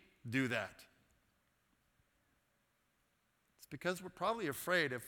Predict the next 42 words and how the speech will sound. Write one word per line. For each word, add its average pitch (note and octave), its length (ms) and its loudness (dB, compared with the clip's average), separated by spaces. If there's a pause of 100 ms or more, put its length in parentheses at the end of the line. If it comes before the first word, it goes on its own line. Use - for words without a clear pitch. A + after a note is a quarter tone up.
(160)
people F3+ 260 -8
really C#3+ 260 0
knew C#3+ 140 -4
what B2+ 140 -4
went B2 140 -4
on C3 120 -2
in B2 60 -6
my A#2+ 120 -4
mind C3 340 -2
that A2+ 140 -8
they A#2 100 -8
might B2 260 -6
judge C#3+ 320 -6
me. E2+ 100 -16 (1120)
And C3 100 -8
folks, F3+ 280 2
it's F3 100 -6
time F3 220 2
for F#3 100 0
us - 100 0
to E3 80 -4
stop E3 300 4
doing F3 180 0
that F#3 240 2
too. A3+ 260 -2 (920)
And D#3+ 120 0
instead F3+ 360 0
come F3+ 200 -6 (100)
around G3 240 -2
each G3+ 220 -8
other E3 160 -6
and D3+ 100 -12
say, D3+ 220 -12 (120)
"Okay, D#3 520 -14 (680)
we D3 120 0
struggle? G3 600 2 (300)
Yes. D3 640 2 (1080)
Are B2 60 -8
we B2+ 80 -6
gonna D3+ 120 2
have C#3+ 120 6
victory? F#3+ 560 0